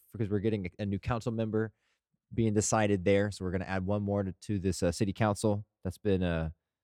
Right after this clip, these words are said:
that's gonna be vacated. Um, so, uh, it's, which is gonna be interesting because we, this city council is very different than the last, uh, the last class was. Uh, and so I'm curious to see kind of which direction this seat goes, 'cause it kinda could go either way.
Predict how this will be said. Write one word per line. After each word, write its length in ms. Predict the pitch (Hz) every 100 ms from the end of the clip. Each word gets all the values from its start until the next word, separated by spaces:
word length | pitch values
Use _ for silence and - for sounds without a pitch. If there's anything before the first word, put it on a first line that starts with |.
| _ _
that's 140 | 101 92
gonna 100 | 104
be 120 | 90
vacated. 540 | 85 95 - 95 120 139 _ _ _ _ -
Um, 400 | 110 113 113 107
so, 220 | - 123
uh, 180 | 110 156 -
it's, 140 | 147 151
which 180 | 135 -
is 60 |
gonna 100 | -
be 120 | 143 131
interesting 340 | 127 - 85
because 260 | 92 110 87
we, 140 | 117 98
this 320 | 107 - - _
city 240 | - 262 240
council 260 | 214 202
is 60 | 147
very 240 | 147 170
different 400 | 131 170 151 135
than 80 | 104
the 80 | 110
last, 480 | 113 107 - - - _ _
uh, 380 | 110 101 90 80 -
the 100 | 104
last 320 | 107 101 -
class 540 | - 107 82 - - - _ _ _ -
was. 400 | 101 92 87 -
Uh, 280 | 98 95 87
and 160 | 98
so 300 | - 107 98
I'm 480 | 90 104 110 107 98 -
curious 500 | - 147 139 127 113
to 100 | -
see 520 | - 131 120 113 104 -
kind 160 | 120
of 120 | 104
which 220 | 95 110 -
direction 680 | 104 101 101 - 101 95
this 200 | 85 98
seat 360 | - - 98 -
goes, 280 | 110 98 92
'cause 160 | 101 82
it 100 | -
kinda 220 | 117 117
could 180 | 98 78
go 280 | 95 87 76
either 300 | 104 92 82
way. 400 | 82 82 71